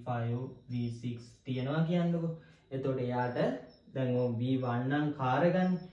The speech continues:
එයාට මැක්සිමම් ස්පීඩ් එකක් තියෙනවා. ඒ වගේම එයාට ටොනේජ් එකකුත්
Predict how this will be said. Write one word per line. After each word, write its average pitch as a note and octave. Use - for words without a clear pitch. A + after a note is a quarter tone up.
එයාට D3+
මැක්සිමම් C#3+
ස්පීඩ් C#3+
එකක් D#3
තියෙනවා. B2
ඒ C#3
වගේම D3
එයාට C3
ටොනේජ් D3
එකකුත් C3+